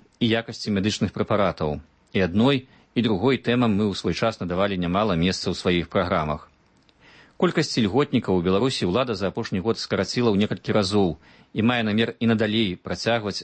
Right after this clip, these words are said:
гэты працэс. Такі падыход увогуле зусім рынкавы і эканамічна абгрунтаваны, але пры адной умове, калі заробкі і пенсіі ў краіне дазваляюць людзям набываць неабходныя лекі.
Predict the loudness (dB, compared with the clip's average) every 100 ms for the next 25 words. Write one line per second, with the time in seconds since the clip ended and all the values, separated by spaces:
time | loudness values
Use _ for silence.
0 | -4 -4 -2 -2 -2 0 -2 -2 -10 _
1 | _ _ -20 _ -6 -2 0 0 -2 0
2 | 0 0 -4 0 2 2 0 -2 -20 -18
3 | -6 -2 0 2 2 2 2 2 2 0
4 | 0 -2 -2 -2 -2 0 0 0 2 0
5 | 0 0 0 0 -4 -10 -20 -20 -8 -6
6 | -2 -4 0 0 2 4 4 4 2 0
7 | -4 -16 -20 _ -4 0 -2 -2 -4 0
8 | 0 -2 -4 -8 -6 0 0 0 -2 -2
9 | 0 0 2 2 0 _ _ _ -4 -2
10 | 0 0 0 -2 -4 -10 -6 -2 0 0
11 | 0 0 0 0 0 -4 -4 -4 -4 -4
12 | 0 2 2 2 0 -6